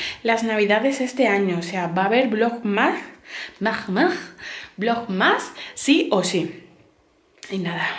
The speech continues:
que hoy es martes veinte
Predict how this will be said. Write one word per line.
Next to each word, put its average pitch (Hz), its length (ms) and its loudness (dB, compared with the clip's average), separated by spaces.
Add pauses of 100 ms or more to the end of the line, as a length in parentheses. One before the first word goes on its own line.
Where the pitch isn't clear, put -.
(120)
que 190 520 0
hoy 202 280 2
es 190 440 0 (400)
martes 285 640 2 (180)
veinte 214 880 4